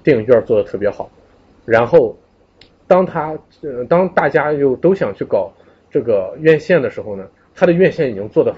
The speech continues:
规模非常大了，就是你挤也挤不进去了。然后这会儿呢，他又转行去来搞电影，很多像变形金刚三啊，包括变形金刚四，很多片子万达在里边都有出资的，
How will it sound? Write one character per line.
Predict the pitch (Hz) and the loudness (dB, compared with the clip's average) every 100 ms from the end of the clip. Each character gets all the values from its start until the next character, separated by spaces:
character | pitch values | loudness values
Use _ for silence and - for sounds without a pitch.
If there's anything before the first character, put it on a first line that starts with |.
| _ | _
规 | - 156 | -4 -2
模 | 123 120 | -2 -2
非 | - 214 | 0 0
常 | - 113 | 0 -8
大 | 101 92 | -8 -8
了， | - _ _ _ - | -14 _ _ _ -8
就 | 131 | -6
是 | |
你 | 135 160 - _ | -4 -6 -6 _
挤 | - 135 | -8 0
也 | 196 | 2
挤 | 196 95 | 2 -4
不 | 113 | -6
进 | 143 | -6
去 | 120 123 | -2 -2
了。 | |
然 | 98 | -2
后 | 120 | -2
这 | 175 196 | 2 2
会 | - | 0
儿 | 98 | -6
呢， | 90 | -8
他 | - | 0
又 | 156 - | 2 2
转 | - 104 - | 0 -6 -8
行 | 98 - - _ _ | -14 -14 -20 _ _
去 | - 139 104 - _ | 0 0 0 -4 _
来 | 123 120 | 0 0
搞 | - 92 | 2 -2
电 | - 165 | 2 2
影， | 113 95 | 2 -6
很 | - 117 | -10 -8
多 | 117 143 151 156 _ _ | 0 2 0 -4 _ _
像 | _ 170 135 107 90 - _ _ _ _ | _ 0 2 -2 -8 -18 _ _ _ _
变 | 175 | 2
形 | 151 139 | 2 0
金 | 151 | 0
刚 | 151 156 | 2 0
三 | - 156 160 | 2 2 2
啊， | 131 | 2
包 | 107 127 | 2 2
括 | 127 139 113 - - _ _ _ | 4 2 2 0 -16 _ _ _
变 | 156 139 | 0 2
形 | 147 143 | 2 2
金 | |
刚 | 151 147 | 2 0
四， | - - 160 | -4 2 4
很 | 107 107 | 4 2
多 | 120 170 | 2 2
片 | - 131 127 | 2 -4 -2
子 | 113 - _ _ _ _ - | -4 -8 _ _ _ _ -2
万 | 160 170 123 | 2 2 2
达 | 113 | -2
在 | 123 151 | 0 0
里 | 104 | 0
边 | 104 | -2
都 | 135 | 0
有 | 139 104 | 0 -4
出 | - 123 | -10 -12
资 | 110 123 | -8 -4
的， | 117 | -4